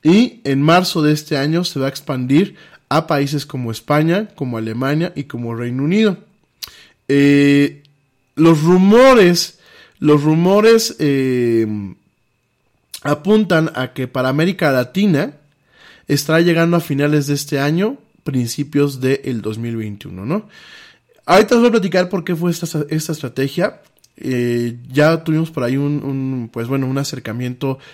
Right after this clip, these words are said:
a información de primera mano de por qué Disney tomó esta, esta estrategia de arrancar después con América Latina.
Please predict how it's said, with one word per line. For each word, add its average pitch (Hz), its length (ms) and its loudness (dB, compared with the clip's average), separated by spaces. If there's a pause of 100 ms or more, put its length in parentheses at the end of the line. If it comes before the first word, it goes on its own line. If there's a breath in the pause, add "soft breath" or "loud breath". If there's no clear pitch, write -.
(140 loud breath)
a 127 100 -2
información 120 580 -4
de 139 80 -2
primera 123 360 -6
mano 123 480 -4
de 120 180 -8
por 110 280 -10
qué 135 200 -4
Disney 143 760 -2
tomó 117 360 -6
esta, 117 500 -10 (380 loud breath)
esta 131 200 -4
estrategia 131 460 -6
de 123 80 -4
arrancar 113 460 -6
después 120 400 -10
con 113 180 -12
América 113 360 -8
Latina. 165 480 -2